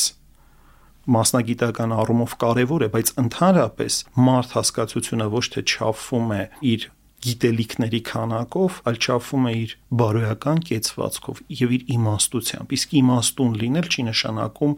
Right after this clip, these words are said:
միայն գիտելիք կուտակել, սա նշանակում է իրագործված գիտելիք, քո կյանքով իրագործված։ Իսկ սա նշանակում է, որ դու հասու ես որոշակի ճշմարտությունների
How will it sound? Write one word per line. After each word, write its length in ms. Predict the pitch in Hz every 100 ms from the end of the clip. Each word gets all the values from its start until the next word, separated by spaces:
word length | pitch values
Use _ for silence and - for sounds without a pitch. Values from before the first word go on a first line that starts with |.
| -
միայն 460 | 127 127 120 123
գիտելիք 560 | 117 110 107 98 104 -
կուտակել, 560 | 117 113 - - - 120
սա 140 | 117
նշանակում 460 | 113 127 120 120 160
է 40 | -
իրագործված 920 | 131 120 117 110 110 - 123 113 -
գիտելիք, 580 | - 107 92 92 - - - _
քո 140 | - 127
կյանքով 520 | - 117 117 - 127
իրագործված։ 880 | - 117 98 - - - - - - -
Իսկ 200 | - -
սա 180 | 135 143
նշանակում 520 | 131 - 123 123 123
է, 60 | 156
որ 140 | 120 113
դու 140 | 123
հասու 400 | 101 120 - -
ես 140 | 185 -
որոշակի 480 | 113 110 - 107 -
ճշմարտությունների 1120 | - - 110 110 - 117 - 131 131 - 107